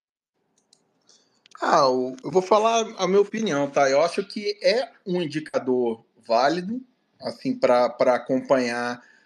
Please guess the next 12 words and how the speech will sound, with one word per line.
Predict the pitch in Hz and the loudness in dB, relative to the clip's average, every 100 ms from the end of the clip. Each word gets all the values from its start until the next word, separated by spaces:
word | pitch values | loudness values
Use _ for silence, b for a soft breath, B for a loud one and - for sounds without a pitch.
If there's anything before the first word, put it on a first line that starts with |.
| b _ | b _
que | - 123 123 123 | -2 0 2 2
basicamente | 123 170 196 214 180 202 196 | 2 2 2 2 2 -4 -4
o | 196 | -4
que | 190 | 0
o | 202 | 2
Mayer | 190 180 | 4 2
Multiple | 165 160 165 - 147 | 2 -2 -4 -4 -2
faz? | 139 117 101 101 | 2 0 0 -4
Ele | 127 143 160 160 | -6 -4 0 2
é | 165 | 2
a | 160 | 0
média, | 147 170 190 190 | 0 0 0 0